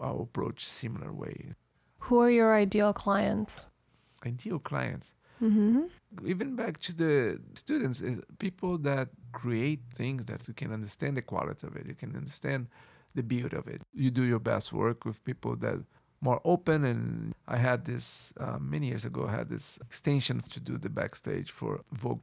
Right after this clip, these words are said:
Speaker 1: Paris here in New York. And then from this work, for many years, I,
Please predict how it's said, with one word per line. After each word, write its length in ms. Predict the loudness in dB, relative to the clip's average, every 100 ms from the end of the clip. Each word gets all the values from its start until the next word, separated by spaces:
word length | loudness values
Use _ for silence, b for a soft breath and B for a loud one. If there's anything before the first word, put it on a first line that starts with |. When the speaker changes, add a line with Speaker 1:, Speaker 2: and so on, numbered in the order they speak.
| 0
Speaker 1:
Paris 540 | 2 2 0 -2 -6 _
here 360 | -4 -2 -2 -4 -8
in 140 | -4 -2
New 100 | -2
York. 360 | -4 -8 -10 -18 b b b
And 200 | -2 2
then 320 | 4 2 0 -6
from 280 | -2 -2 2
this 240 | 0 0
work, 320 | 0 0 0
for 160 | -6 -2
many 220 | 0 0
years, 280 | 0 0 -2
I, 180 | -4